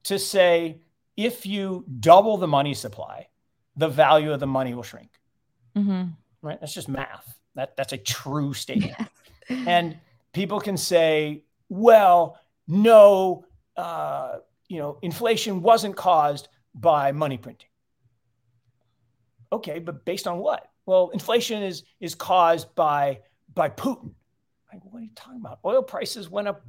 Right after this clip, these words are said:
Speaker 1: way before Putin invaded. In fact, I think today oil prices are lower than when Putin invaded. I think that's
Speaker 2: Mm,
Speaker 1: true.
Speaker 2: okay.
Speaker 1: It's, it's, it's within a couple bucks. So it ain't about Putin. It's about Saudi Arabia. Saudi Arabia,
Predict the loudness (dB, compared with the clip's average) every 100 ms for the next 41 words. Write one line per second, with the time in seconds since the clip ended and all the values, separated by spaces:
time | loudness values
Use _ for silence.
0 | -16 -10 -8 -8 -8 -8 -6 -8 -6 -8
1 | -8 -10 -10 -8 -6 -6 -6 -6 -10 _
2 | -14 -4 -2 -2 -2 -4 0 4 2 2
3 | -2 2 2 2 -4 -8 -6 -4 -6 -10
4 | -12 -12 -14 -14 -14 -20 -8 -6 -6 -8
5 | -10 -10 -16 -10 -10 -8 -12 _ -20 -20
6 | -20 -12 -12 -6 -2 -2 2 2 2 -2
7 | -6 -8 -18 -20 _ _ _ -2 2 2
8 | 2 -4 -6 -10 -20 _ _ _ _ _
9 | _ _ 0 2 2 -2 -4 -6 -8 -8
10 | -8 -10 -12 _ _ _ _ _ -8 -8
11 | -10 -14 -16 _ -4 -2 2 2 2 -4
12 | _ _ _ -6 -4 -2 2 2 2 -10
13 | -6 -4 -4 -4 -4 -4 -4 -4 -4